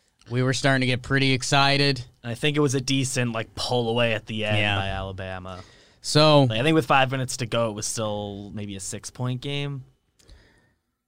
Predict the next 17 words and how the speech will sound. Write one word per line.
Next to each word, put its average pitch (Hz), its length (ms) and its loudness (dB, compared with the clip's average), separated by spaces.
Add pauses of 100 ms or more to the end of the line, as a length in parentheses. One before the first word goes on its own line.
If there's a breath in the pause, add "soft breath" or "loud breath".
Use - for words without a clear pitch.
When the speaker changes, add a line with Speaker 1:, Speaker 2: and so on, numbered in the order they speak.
(440)
Speaker 1:
Ala- 143 260 8
Speaker 2:
Maybe 113 120 -2
ma-, - 40 -2
making 139 240 0
up 113 100 -4
numbers, 101 540 -8
but 98 120 -8
Speaker 1:
Sure. 220 240 2
Speaker 2:
it 107 120 -4
was 113 120 -10
something 101 300 -2
like 95 280 -8
that. 90 240 -12
Speaker 1:
Counts. 139 480 0
Iona 240 320 6
was 233 160 6
around. 220 480 2